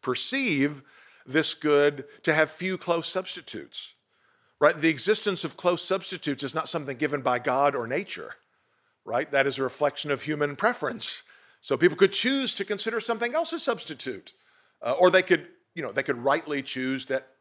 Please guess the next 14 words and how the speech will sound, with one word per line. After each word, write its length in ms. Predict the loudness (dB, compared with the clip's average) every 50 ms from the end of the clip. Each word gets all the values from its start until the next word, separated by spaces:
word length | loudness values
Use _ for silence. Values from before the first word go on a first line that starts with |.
| _ _ -10
Peter 160 | -8 -6 -6
Klein 300 | -6 -6 -6 -4 -4 -4
books 260 | -4 -6 -6 -6 -6
have 300 | -8 -6 -8 -8 -6 -6
no 260 | -4 -4 -4 -6 -8 -8
substitute 680 | -8 -6 -6 -4 -6 -8 -12 -10 -10 -10 -10 -12 _ -18
because 320 | -12 -8 -8 -8 -6 -8
of 100 | -8 -6
their 260 | -6 -6 -6 -6 -8 _ _ _ _ -6
intrinsic, 520 | -4 -2 2 2 2 2 2 0 -2 -4 -6 -12 _ _ -8
intrinsic 440 | -8 -6 -6 -8 -8 -10 -12 -14 -16
quality. 420 | -16 -14 -12 -12 -12 -12 -14 -16 _ _ -16
Okay. 180 | -16 -16 -18 _ _ _ _ _ -20 -20 -20 -20 -20 -20 -12 _ 2
Um, 400 | 4 6 6 6 4 0 -12